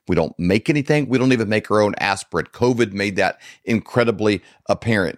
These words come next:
Every single week, we're doing shows about what's going on in the economy, and it's not something we're just talking about with you. It's what we're practicing in real life.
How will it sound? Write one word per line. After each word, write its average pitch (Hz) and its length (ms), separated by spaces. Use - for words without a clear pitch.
Every 123 200
single 175 240
week, 123 260
we're 104 120
doing 107 180
shows 87 420
about 101 260
what's 98 140
going 107 180
on 101 120
in 104 60
the 107 60
economy, 90 540
and 117 160
it's 104 140
not 127 180
something 147 320
we're 123 100
just 113 200
talking 123 280
about 117 280
with 104 120
you. 95 300
It's 107 140
what 117 180
we're 110 120
practicing 107 520
in 95 120
real 107 100
life. 87 260